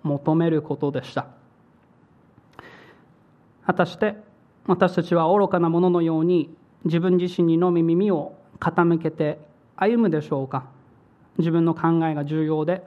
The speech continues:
他の人の助けが必要ないと歩むでしょうか？それとも訓戒や教え、それに喜んで聞きながら歩んでいこうと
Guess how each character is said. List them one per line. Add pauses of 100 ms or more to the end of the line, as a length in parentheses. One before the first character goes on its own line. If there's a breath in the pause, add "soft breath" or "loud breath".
他
の
人
の
助
け
が
必
要
な
い (720)
と (880 loud breath)
歩
む
で
し
ょ
う
か？ (2500)
そ
れ
と
も
訓
戒
や
教 (180)
え、 (320)
そ
れ
に
喜
ん
で
聞
き
な
が
ら
歩
ん
で
い
こ
う
と